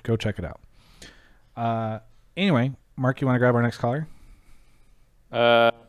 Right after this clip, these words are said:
Speaker 2: yeah.
Speaker 1: I saw you, I saw you on Twitter, by the way. Oh, he's gone. Uh, thank you to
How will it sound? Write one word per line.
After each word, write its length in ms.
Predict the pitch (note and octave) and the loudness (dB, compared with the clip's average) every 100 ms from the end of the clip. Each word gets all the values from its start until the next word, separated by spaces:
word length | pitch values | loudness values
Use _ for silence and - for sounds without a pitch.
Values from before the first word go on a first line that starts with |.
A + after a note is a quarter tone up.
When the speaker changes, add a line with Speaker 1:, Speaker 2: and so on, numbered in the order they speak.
| _ | _
Speaker 2:
yeah. 200 | A#2+ A#2 | -2 -2
Speaker 1:
I 80 | B2 | -2
saw 160 | A#2 F#3 | 2 4
you, 160 | F#3+ | 4
I 80 | C3+ | 2
saw 160 | C3 F3+ | 0 2
you 160 | F3+ | 2
on 100 | C#3+ | 0
Twitter, 360 | A2+ - D3+ G#2+ | -2 0 0 0
by 180 | F#2+ F#2+ | -2 -6
the 100 | F2+ | -8
way. 240 | F2+ E2+ G#2 - | -10 -12 -14 -12
Oh, 100 | A2+ | -10
he's 140 | G2+ | -10
gone. 240 | - D#2 - - - - - - - - - | -12 -14 -14 -20 -20 -20 -20 -20 -18 -16 -8
Uh, 420 | A#2+ A#2 A#2 A2+ A2+ - | -2 0 2 0 -2 -4
thank 240 | D#3 D#3+ | -4 -2
you 100 | D3+ | -4
to 640 | - C3 A#2 A2+ B2 E3 | -4 -6 -4 -2 -4 -6